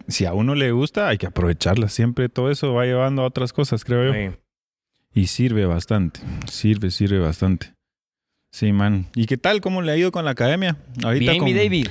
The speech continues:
Speaker 1: me estaba
Speaker 2: Bien.
Speaker 1: contando de lo
Speaker 2: Bien.
Speaker 1: de, mm, lo del bajón que tuvo ahorita con la, con lo de la pandemia.
Speaker 2: Mm, sí,
Speaker 1: Pero,
Speaker 2: sí.
Speaker 1: mm, cuénteme cómo estuvo ahí la cosa. Sí,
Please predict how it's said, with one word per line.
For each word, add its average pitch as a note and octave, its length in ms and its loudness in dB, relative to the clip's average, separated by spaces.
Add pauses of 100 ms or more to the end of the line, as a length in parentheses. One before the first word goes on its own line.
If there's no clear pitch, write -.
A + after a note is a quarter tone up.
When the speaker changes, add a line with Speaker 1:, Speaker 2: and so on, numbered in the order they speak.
(160)
Speaker 1:
me B2+ 80 0
estaba C3 220 2
Speaker 2:
Bien. E3 60 0
Speaker 1:
contando D#3+ 480 -2
de C#3+ 140 2
lo A#2+ 100 0
Speaker 2:
Bien. A#2 160 2
Speaker 1:
de, G#2 180 2
mm, E2+ 320 -2 (1500)
lo A2+ 160 0
del G#2+ 120 2
bajón C3+ 300 0
que D3 100 -2
tuvo D#3 220 -2
ahorita D#3 260 0
con B2+ 220 0
la, G2+ 460 0
con G#2+ 120 0
lo G#2+ 60 4
de G#2 80 2
la G2+ 80 0
pandemia. C3+ 560 0 (240)
Speaker 2:
Mm, B2+ 300 0 (200)
sí, A2+ 360 0 (220)
Speaker 1:
Pero, A#2 260 0
Speaker 2:
sí. A2 220 2
Speaker 1:
mm, F#2 460 0 (480)
cuénteme C#3+ 320 -2
cómo D3 180 -2
estuvo D3+ 260 -2
ahí D#3 100 0
la D3+ 100 0
cosa. D#3+ 300 -2
Sí, C#3 360 0